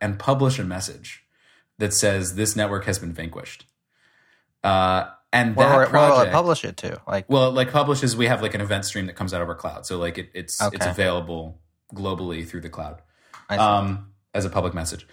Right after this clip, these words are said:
Speaker 1: But so, and then you could, you could very easily, you could do a webhook. Uh, we have this really simple webhook command using our C L I. So you could pipe that over to, like, you know, someone else's A P I, like Twitter or Twilio or whatever.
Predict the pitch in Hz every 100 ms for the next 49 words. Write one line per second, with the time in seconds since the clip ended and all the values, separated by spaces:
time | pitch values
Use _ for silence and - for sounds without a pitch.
0 | - - - 139 160 143 135 135 - -
1 | _ - 147 143 131 127 113 131 127 120
2 | 113 127 131 117 117 107 98 95 98 _
3 | _ - 123 117 113 98 98 101 139 170
4 | - - 98 95 95 95 101 92 101 107
5 | 101 101 101 92 - - 98 98 101 98
6 | - 98 92 92 92 92 90 87 87 -
7 | 87 85 85 104 160 - - _ - 101
8 | 98 87 - _ - 101 98 90 87 87
9 | 85 82 80 80 _ - 78 80 - 95
10 | 87 85 85 85 82 82 78 76 76 -
11 | 85 85 80 87 85 80 76 80 80 76